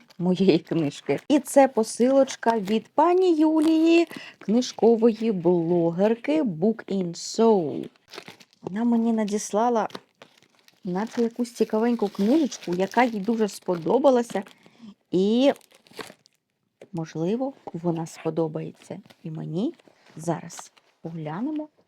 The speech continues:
Там ще щось є, окрім книжечки. Бачите? Скажу чесно, іноді я купую собі таку каву. І я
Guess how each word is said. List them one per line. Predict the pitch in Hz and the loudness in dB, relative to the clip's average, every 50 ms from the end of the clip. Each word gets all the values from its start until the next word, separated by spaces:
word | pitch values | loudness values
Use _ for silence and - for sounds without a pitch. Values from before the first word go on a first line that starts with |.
| _ _ | _ _
Там | - - 330 330 | -10 -8 -8 -8
ще | - - - 262 - | -6 -2 0 0 0
щось | - - 339 - - - | 0 -2 -8 -8 -6 -6
є, | - - | -6 -6
окрім | 349 - - 392 269 339 | -4 -2 -2 0 0 0
книжечки. | - - 349 349 349 320 339 - - - - 320 - _ _ - 415 392 415 | 0 0 2 2 2 0 0 -4 -8 -6 -8 -8 -8 _ _ -20 -12 -6 -2
Бачите? | - - - - 359 - 277 285 - _ _ _ _ _ _ _ _ _ _ _ _ | -2 -2 -2 -4 -6 -6 -6 -6 -6 _ _ _ _ _ _ _ _ _ _ _ _
Скажу | - - - 233 233 247 240 | -20 -6 -2 -2 0 0 0
чесно, | - - 202 175 180 - - 196 196 226 - _ _ _ _ _ | 2 2 2 2 2 0 -6 -8 -8 -8 -10 _ _ _ _ _
іноді | - 220 220 220 226 220 226 233 226 240 233 _ _ - | -4 -2 -2 -2 -4 -4 -4 -4 -4 -6 -8 _ _ -10
я | 190 190 | -10 -8
купую | - 175 175 - 180 180 175 | -8 -10 -8 -6 -6 -6 -4
собі | - - 156 160 156 | -6 -8 -8 -8 -8
таку | - 170 - 156 | -10 -10 -10 -10
каву. | 151 - 160 151 160 165 185 226 247 _ _ _ _ _ _ _ _ _ _ _ _ _ _ _ _ | -8 -4 -2 -2 -2 -4 -6 -8 -12 _ _ _ _ _ _ _ _ _ _ _ _ _ _ _ _
І | 185 196 196 185 180 175 160 - - _ _ _ | -2 -2 0 0 0 0 -2 -4 -6 _ _ _
я | - 190 185 175 196 226 226 226 226 220 214 180 | -4 -2 0 4 6 8 8 8 8 6 4 2